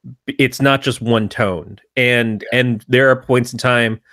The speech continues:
Speaker 1: Justice League was really good at it, of utilizing Batman as a source of humor in a way that wasn't him cracking jokes, but allowing jokes to be cracked, not necessarily at his expense, but just in the surprise of like,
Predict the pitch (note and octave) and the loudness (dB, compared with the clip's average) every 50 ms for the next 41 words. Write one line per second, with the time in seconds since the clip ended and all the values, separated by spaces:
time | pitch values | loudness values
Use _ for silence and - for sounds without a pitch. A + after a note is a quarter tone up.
0 | - - - _ _ _ A2 G#2 F3+ G3+ - - C3 B2 A#2+ F#2 G2 F#2+ F2 F#2 | -20 -20 -20 _ _ _ 0 2 2 2 2 0 -2 -2 -2 -2 -2 -6 -8 -8
1 | F2+ G2 G#2 B2+ C#3 C#3+ B2 A#2 G2+ G2 G#2 F#2 F#2 F#2 F#2 F2+ F2+ F#2+ F#2 F2 | -6 -2 2 2 2 4 2 2 2 2 0 0 0 -2 -4 -4 -6 -6 -8 -4
2 | F#2+ G#2 A2 A2 A2 A2 G2+ F#2 G2 G2+ F#2+ G#2+ G#2 G#2+ F#2+ G#2+ G#2 G2+ G2+ G2 | -2 0 2 2 2 2 2 0 -2 -2 0 0 0 -2 -2 -2 -4 -2 -4 -4
3 | - F#2+ F#2+ F#2+ - - A#2+ G#2+ G#2 - G2 - - - A2+ G#2+ G#2+ G#2 G#2 G#2 | -6 -4 -4 -4 -4 -4 -2 -2 -4 -4 -8 -10 -6 -4 -2 -2 0 0 0 0
4 | G2+ - _ - - _ _ - B2 A2+ A2+ G#2+ G2+ G#2+ G#2+ G#2+ F#2+ G#2+ G2+ G2+ | -2 -4 _ -20 -20 _ _ -4 -2 0 0 2 4 4 4 4 2 0 -2 -2
5 | - A#2 G2+ F#2+ G2+ A#2 B2+ B2 A#2+ B2 A#2+ - - - B2 A#2 A2 G#2 G2 - | -4 -12 -10 -2 2 2 2 2 2 -2 -6 -6 -4 -2 -2 0 0 -2 -6 -6
6 | - - A#2 A#2 A#2 - A2+ G#2 G2 F#2+ F#2 - G#2+ G#2 A#2+ D#3 E3+ - - - | -2 0 0 0 0 -2 -4 -6 -6 -6 -4 0 2 2 2 2 0 -4 -10 -16
7 | - - _ _ _ - _ _ _ _ _ _ - C3 G2+ F#2 F#2+ F#2+ A#2+ A2+ | -16 -18 _ _ _ -20 _ _ _ _ _ _ -12 -10 -10 -6 -2 0 2 2
8 | G#2+ - - _ _ _ _ _ _ _ _ _ _ _ _ _ _ _ _ _ | 2 0 -4 _ _ _ _ _ _ _ _ _ _ _ _ _ _ _ _ _
9 | - B2+ B2+ - _ - C3+ B2 B2 B2 B2 B2 B2+ B2 A#2+ A2+ A2 G2+ - A#2 | -20 -20 -20 -8 _ 0 0 2 2 2 2 2 2 2 0 0 -2 -2 0 0
10 | A2 G2+ - - A2 A2 G2+ - - - A#2 G#2 G#2+ G#2+ G2+ - - - - _ | 0 -2 -4 -6 -6 -6 -6 -4 -4 -2 0 0 0 0 -4 -6 -14 -20 -20 _
11 | _ _ _ _ - - _ - D3 E3 E3 D3 C3 - D3 B2+ B2 A#2+ A2 G#2 | _ _ _ _ -20 -10 _ -2 0 0 2 0 0 0 0 2 2 2 0 0
12 | G#2+ G2+ A2 - - - - - B2 B2 B2+ C3+ C#3+ E3 F3+ F#3+ - - _ - | -2 -4 -6 -8 -8 -6 -2 -2 -2 0 0 0 0 -2 -4 -8 -12 -8 _ -6
13 | G2+ F#2+ - B2+ A2+ - - - - - A2 G#2+ G2 - - G2+ - - A#2+ A2+ | -6 -4 -4 -4 -4 -4 -6 -6 -4 -2 -2 -2 -2 -4 -6 -8 -4 -2 0 0
14 | A2+ G#2+ - G#2+ F#2 F#2+ F2+ F2 - | 0 0 -4 -6 -8 -8 -8 -8 -10